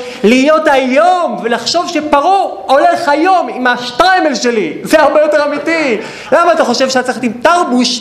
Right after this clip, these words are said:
פרעה השתדרג והלך לשטריימל, הוא קנה ביחד איתך, באמת, במחירים, ב-, במבצעים, הוא קנה ביחד איתך את כל הלבוש. והוא נמצא על שולחן הסדר. תספר את זה לילד.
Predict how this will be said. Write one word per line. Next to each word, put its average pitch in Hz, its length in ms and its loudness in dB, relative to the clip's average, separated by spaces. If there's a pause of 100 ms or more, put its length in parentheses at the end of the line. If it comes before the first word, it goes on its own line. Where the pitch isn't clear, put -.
פרעה 330 380 2
השתדרג 294 560 0
והלך 262 260 2
לשטריימל, 262 400 -2
הוא 208 80 -4
קנה 269 220 0
ביחד 269 260 0
איתך, 277 240 -2 (380)
באמת, 202 260 2
במחירים, 214 480 0
ב-, 190 300 2
במבצעים, 185 580 -2
הוא 190 80 -6
קנה 196 220 0
ביחד 190 280 -4
איתך - 220 -8
את 190 80 -6
כל 214 140 0
הלבוש. - 480 -6
והוא 156 120 -2
נמצא 202 240 -2
על 240 80 -4
שולחן 202 220 -6
הסדר. 147 320 -8 (360)
תספר 233 300 -4
את 349 80 -4
זה 359 60 -6
לילד. 349 420 -6